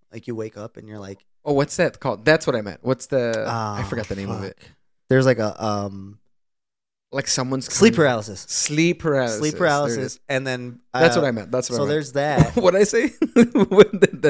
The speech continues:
Speaker 2: the, I said that there's a ghost coming inside
Speaker 1: No,
Speaker 2: you?
Speaker 1: 'cause there, no, 'cause there is, um, like, um, I heard that when I was younger, like, they say, like, a witch comes and she, like, sits on you.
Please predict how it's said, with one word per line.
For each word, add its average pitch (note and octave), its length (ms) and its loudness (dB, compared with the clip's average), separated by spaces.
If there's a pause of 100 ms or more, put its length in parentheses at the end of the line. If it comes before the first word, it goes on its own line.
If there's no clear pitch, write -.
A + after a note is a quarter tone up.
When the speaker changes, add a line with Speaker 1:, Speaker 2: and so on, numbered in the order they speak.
(380)
Speaker 2:
the, - 180 -18
I C#3+ 80 4
said C#3 220 0
that C3 120 -4
there's B2+ 140 -2
a C3+ 60 -2
ghost A#2+ 320 -2
coming D#3+ 240 4
inside E3 240 2
Speaker 1:
No, F#3+ 220 8
Speaker 2:
you? B2+ 80 -8
Speaker 1:
'cause D3 200 0
there, D3+ 280 4
no, D#3 240 -2
'cause C3 200 -8
there C3 160 -2
is, C#3+ 400 -2 (120)
um, G2+ 500 -8
like, A2 320 -8
um, G#2+ 380 -6
I A2+ 80 -6
heard A#2+ 180 -2
that A#2 80 0
when G#2+ 100 -8
I G#2 60 -8
was G2 140 -10
younger, G#2+ 360 -8
like, F#2+ 220 -14
they A2 100 -8
say, A#2 220 -8
like, G#2 320 -10
a G2+ 100 -6
witch G#2 400 -8
comes F#2+ 300 -14
and G2 100 -20
she, - 140 -14
like, E2+ 140 -16
sits - 320 -16
on E2 160 -18
you. F2 160 -20